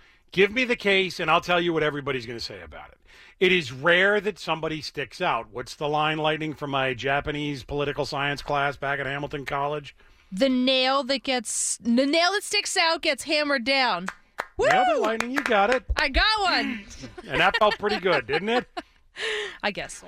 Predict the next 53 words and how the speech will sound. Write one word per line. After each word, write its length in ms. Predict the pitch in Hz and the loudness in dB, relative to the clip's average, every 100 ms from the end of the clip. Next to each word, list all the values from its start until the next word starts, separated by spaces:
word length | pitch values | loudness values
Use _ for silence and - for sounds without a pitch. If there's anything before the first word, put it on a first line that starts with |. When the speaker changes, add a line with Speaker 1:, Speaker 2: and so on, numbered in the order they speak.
| 147 | -6
Speaker 1:
When 120 | 160 | 0
a 60 | 156 | 2
teacher 320 | 175 202 240 | 2 0 0
calls 340 | - 202 214 185 | 4 6 6 4
on 180 | 214 | 2
you, 100 | 214 | 2
you 140 | 202 170 | 0 2
weren't 180 | 180 196 | 2 0
expecting 460 | - 185 185 190 | 0 0 2 -2
it, 40 | 185 | -2
and 80 | |
you 80 | 156 | 0
have 240 | 143 175 156 | 2 2 2
the 120 | 156 | -2
answer, 340 | 175 170 180 | -2 0 0
there's 280 | 151 190 202 | 2 2 0
few 220 | - 190 | -4 -6
better 260 | 160 160 170 | -2 0 0
feelings 460 | 202 147 123 113 | -2 -6 -6 -10
in 120 | 107 107 | -12 -14
the 60 | |
world. 380 | 101 98 95 87 - - - - | -14 -14 -14 -16 -20 -20 -14 0
That's 260 | 147 165 | 2 2
sort 240 | - 170 160 | 2 2 2
of 80 | |
what 140 | 156 170 | 2 2
happened 340 | 185 175 127 | 2 -2 -8
just 280 | 104 101 - | -14 -16 -14
there. 160 | 123 110 | -12 -12
But 140 | 185 | -2
yes, 320 | 196 233 - - - - | 0 0 -2 -12 -18 -6
the 80 | 160 | 2
nail 220 | 165 196 | 4 4
that 140 | 220 | 2
sticks 320 | - 208 - | -2 -8 -2
out 180 | 180 170 | 0 0
usually 400 | 135 165 175 180 | -2 -6 -2 0
gets 180 | 175 175 | 0 -2
hammered 320 | 139 139 147 | -2 0 0
down. 300 | 170 226 135 - - - | 0 0 0 -6 -20 0
Charles 360 | 185 196 233 | 6 6 4
Barkley 440 | 170 180 185 214 196 | 2 2 2 -2 -2
was, 240 | 160 180 | 0 0
and 140 | 170 | 0
the, 60 | 170 | -2
the 280 | 160 180 180 | 0 2 4
idea 340 | 180 135 226 | 4 2 2
of 120 | 214 | 2
that 200 | 156 151 | 4 2
is 120 | 151 120 | 2 2
don't 240 | 165 147 | 2 0
stick 260 | - 120 - | -4 -12 -14
out. 180 | - | -20